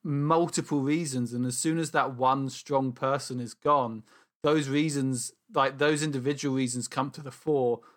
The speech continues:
more than sort of the reasons to protect the peace. Um, so I think it's partly that. And then because those have been explained now,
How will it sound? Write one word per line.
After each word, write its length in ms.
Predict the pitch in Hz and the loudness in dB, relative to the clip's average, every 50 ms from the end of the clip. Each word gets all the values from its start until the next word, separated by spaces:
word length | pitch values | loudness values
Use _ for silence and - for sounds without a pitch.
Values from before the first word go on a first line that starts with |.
| _ - | _ -12
more 280 | 139 135 131 131 131 123 | -4 0 2 2 2 2
than 440 | 123 127 123 120 120 120 123 117 - - | 2 2 2 2 2 0 -2 -4 -6 -8
sort 240 | - - 127 127 123 | -6 -2 -2 -2 -2
of 160 | 117 113 123 | -4 -6 -6
the 100 | 123 120 | -6 -4
reasons 600 | 117 123 123 123 113 120 120 113 107 - - _ _ _ _ _ _ _ - | -2 0 0 -2 -2 -4 -6 -8 -8 -12 -14 _ _ _ _ _ _ _ -6
to 160 | - 131 120 107 | -2 -2 -2 -2
protect 640 | - - 127 - - 135 120 107 - - - - _ _ _ _ _ - | -2 -12 -10 -4 0 0 0 0 -2 -8 -20 -20 _ _ _ _ _ -10
the 60 | 131 131 | -8 -4
peace. 440 | - 147 160 202 - - - - - _ _ _ _ _ _ _ _ _ - | -2 -2 -2 -2 -4 -6 -14 -16 -18 _ _ _ _ _ _ _ _ _ 2
Um, 460 | 143 139 139 139 135 131 139 - - _ _ _ _ _ _ _ _ _ _ _ _ _ _ - | 4 4 4 4 2 0 -2 -6 -10 _ _ _ _ _ _ _ _ _ _ _ _ _ _ 0
so 100 | - 196 | 4 4
I 60 | 196 | 6
think 180 | 196 247 247 240 | 6 6 6 4
it's 100 | 226 202 | 2 2
partly 340 | - - 202 208 202 185 170 | 0 2 4 4 6 6 4
that. 240 | 160 190 180 151 - | 4 4 4 4 4
And 100 | 156 165 | 4 4
then 160 | 180 185 175 | 4 2 2
because 520 | 160 170 165 - - 226 247 220 - - - | 2 -2 -2 0 2 2 2 2 0 -4 -8
those 440 | 180 147 135 175 185 208 220 233 208 | -16 -10 0 2 4 4 4 2 0
have 100 | 220 185 185 | -2 -2 0
been 160 | 202 196 180 | 0 -2 -2
explained 760 | 160 147 - - - - 185 208 233 247 233 214 175 135 123 | -4 -8 -8 -12 -6 0 2 2 4 4 2 0 0 -2 -6
now, 400 | 120 110 104 98 98 104 123 135 | -8 -10 -10 -14 -18 -20 -20 -20